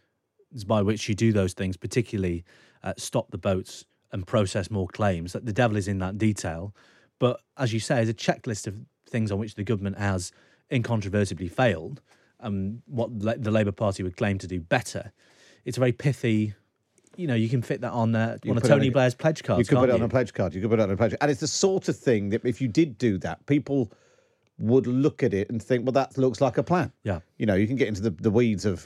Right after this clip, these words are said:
Speaker 2: whether or not it actually work and the details of it, but it's a, uh, it's a decent thing. And then in response
Speaker 1: And also, it's all stuff you can, you can say with a straight face of the Labour Party and say, "We're not bleeding heart lefties," right?
Speaker 2: Yeah.
Speaker 1: You say, "Well, look, we d-, we don't wanna waste money on the Rwanda flan-, plan."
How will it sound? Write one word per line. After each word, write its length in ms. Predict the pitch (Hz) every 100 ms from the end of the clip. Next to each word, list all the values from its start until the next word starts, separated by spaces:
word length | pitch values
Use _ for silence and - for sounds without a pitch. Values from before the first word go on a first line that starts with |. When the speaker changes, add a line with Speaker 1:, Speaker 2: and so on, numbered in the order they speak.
| -
Speaker 2:
whether 160 | 107
or 20 |
not 160 | 98 98
it 40 |
actually 180 | 98 98
work 240 | 95 104 95
and 80 |
the 40 | 87
details 440 | 113 101 92 76
of 80 | 80
it, 160 | 80 -
but 180 | 110
it's 220 | 104 92 117
a, 240 | 104 95 - _ _ _ -
uh, 320 | 110 107 104
it's 140 | 113 104
a 20 |
decent 240 | 120 113
thing. 40 | 143
And 60 | 160
then 80 |
in 80 | 170
response 420 | 160 - - 214 107
Speaker 1:
And 80 | 190
also, 240 | 226 -
it's 120 | 110
all 120 | 135 127
stuff 240 | 120 -
you 80 | 107
can, 280 | 107 101 - _ -
you 120 | 131
can 160 | 117
say 280 | 98 123 107
with 100 | 98
a 40 | 92
straight 260 | - 110
face 180 | 107 98
of 80 | 95
the 60 |
Labour 160 | 98 92
Party 320 | 90 92 92
and 40 | 90
say, 140 | 104
"We're 160 | 95 98
not 240 | 101 101
bleeding 280 | 104 95 90
heart 200 | 98 98
lefties," 380 | 127 - 82 -
right? 100 | 110
Speaker 2:
Yeah. 80 |
Speaker 1:
You 80 | 117
say, 200 | - 104
"Well, 260 | 107 110 104 -
look, 180 | 127 - -
we 120 | 131
d-, 100 | 123
we 100 | -
don't 140 | 131 170
wanna 140 | 147
waste 320 | 120 127 113
money 200 | 127 127
on 120 | 101 87
the 60 |
Rwanda 360 | 87 87 87 85
flan-, 320 | 95 98 110 -
plan." 380 | 113 92 92